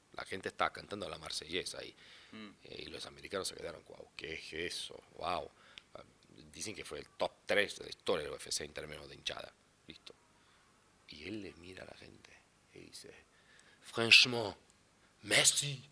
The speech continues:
Speaker 1: merci", como tres veces. Y yo dije,
Speaker 2: Mm.
Speaker 1: yo lloraba. Estaba en Las Vegas,
Speaker 2: Sí.
Speaker 1: era temprano.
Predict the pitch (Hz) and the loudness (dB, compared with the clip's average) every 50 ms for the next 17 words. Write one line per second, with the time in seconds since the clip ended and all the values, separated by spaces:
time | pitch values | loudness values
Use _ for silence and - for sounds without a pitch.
0 | - - - - - - 120 151 190 196 180 - - - 185 180 175 147 - 165 | -20 -20 -20 -20 -12 4 10 12 12 12 12 12 12 8 6 0 -2 -4 -8 -8
1 | 175 190 - - - - - - 127 131 123 98 - - 127 156 170 156 135 151 | -8 -6 -6 -6 -8 -10 -10 -8 -4 -4 -4 -2 0 0 0 0 2 2 2 4
2 | - - - 151 110 - - 104 95 98 95 101 - - - - - - - - | 4 4 2 2 0 -4 -6 -8 -10 -12 -14 -14 -18 -20 -20 -20 -20 -20 -20 -20
3 | - - - - - - - - - - - 123 113 113 107 98 - - - - | -20 -20 -20 -20 -20 -20 -20 -20 -20 -20 -18 -14 -14 -14 -14 -14 -18 -20 -20 -20
4 | - - - - - - - - - - - - - - - 254 381 - - 82 | -20 -20 -20 -20 -20 -20 -20 -20 -20 -20 -20 -20 -12 -2 0 2 2 2 2 4
5 | 92 104 95 - - - - - - - _ _ - - - 135 123 98 76 69 | 6 6 6 6 2 -4 -14 -16 -20 -20 _ _ 0 6 10 10 10 10 8 4
6 | 78 92 95 82 73 73 - - - 113 110 101 - - 120 113 - - 123 113 | 4 4 2 2 2 -2 -10 -10 -10 -8 -10 -2 4 6 8 8 8 6 2 2
7 | - 101 98 90 80 76 | 6 8 8 8 8 4